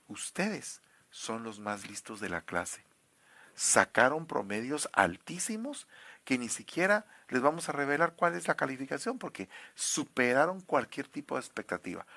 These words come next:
Ustedes son los más inteligentes". Los volvieron a meter a la clase. Pasó el semestre. A los quince que les dijeron que eran los más inteligentes, fueron los que puntearon lo más alto. Y los demás siguieron punteando promedio.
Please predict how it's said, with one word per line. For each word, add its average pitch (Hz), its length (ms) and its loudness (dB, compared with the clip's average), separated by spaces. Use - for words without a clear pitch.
Ustedes 110 400 -2
son 107 220 -6
los 95 100 -12
más 92 220 -4
inteligentes". - 720 -12
Los 101 160 -2
volvieron 107 380 4
a 104 40 2
meter 101 320 2
a 107 80 8
la 101 100 0
clase. - 360 -4
Pasó - 260 -2
el 113 60 -4
semestre. 123 500 -6
A 87 140 0
los 87 200 -6
quince - 400 -2
que - 120 -4
les 101 120 -4
dijeron 95 320 -6
que - 120 -4
eran 135 120 2
los 123 100 -8
más 131 180 -4
inteligentes, 123 580 -6
fueron 135 340 4
los 135 180 -2
que 117 120 2
puntearon 107 680 4
lo 135 80 -4
más 127 220 0
alto. 170 240 4
Y 131 100 -6
los 123 140 -4
demás 127 240 -6
siguieron 139 300 -8
punteando 131 360 -8
promedio. - 380 -10